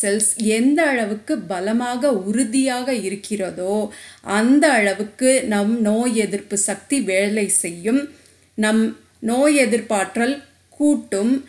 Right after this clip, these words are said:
நம் ஆரோக்கியமாக வாழ முடியும். So, என்ன சொல்ல வர்றேன்னா, இந்த மியூக்கோசல் செல்ஸ் எந்த அளவுக்கு ஹெல்தியாக, ஆரோக்கியமாக இருக்கிறதோ,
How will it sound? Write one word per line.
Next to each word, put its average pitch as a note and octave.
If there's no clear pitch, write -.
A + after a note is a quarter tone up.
நம் G#3+
ஆரோக்கியமாக G#3+
வாழ G3
முடியும். F3+
So, G3+
என்ன G3+
சொல்ல A3
வர்றேன்னா, F3+
இந்த G3
மியூக்கோசல் A#3+
செல்ஸ் G#3+
எந்த A3+
அளவுக்கு A#3+
ஹெல்தியாக, G#3+
ஆரோக்கியமாக G#3+
இருக்கிறதோ, G3